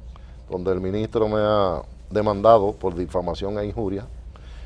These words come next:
el principal aliado mío es el presidente de la República.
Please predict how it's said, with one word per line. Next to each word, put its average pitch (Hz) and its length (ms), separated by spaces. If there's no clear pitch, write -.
el 90 80
principal 107 480
aliado 117 260
mío 117 140
es 117 80
el 107 60
presidente 104 360
de 101 60
la 98 80
República. 110 420